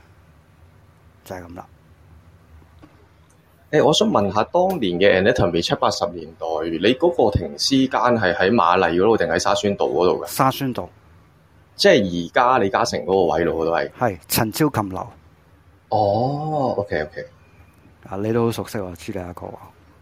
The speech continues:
Speaker 2: 誒，我，我行業上，因為我成日過嗰邊嘅，噉就所以知道嗰啲位置嘅。
Speaker 1: 係啦，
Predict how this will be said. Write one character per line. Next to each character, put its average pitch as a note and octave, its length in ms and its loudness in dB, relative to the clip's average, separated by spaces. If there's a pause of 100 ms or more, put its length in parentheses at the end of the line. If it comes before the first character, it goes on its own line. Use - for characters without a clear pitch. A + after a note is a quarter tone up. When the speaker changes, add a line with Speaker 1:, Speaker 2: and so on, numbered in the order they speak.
(200)
Speaker 2:
誒， G2+ 320 4
我， B2 380 8
我 - 40 4
行 F#2 320 0
業 G#2+ 140 -4
上， G2 240 2
因 B2 100 4
為 C#3 80 4
我 F2+ 120 2
成 F2+ 120 -2
日 E2 100 0
過 F2 200 -2
嗰 F#2 180 2
邊 D#2 200 -2
嘅， D#2 260 -6
噉 F#2+ 100 -6
就 F#2+ 200 0
所 F2 180 -2
以 F#2 100 0
知 F#2+ 240 -6
道 F2 100 0
嗰 E2 420 -4
啲 F#2+ 180 0
位 F2 140 -6
置 - 180 -12 (300)
嘅。 - 40 -8
Speaker 1:
係 G#2 60 -6
啦， F2 100 -10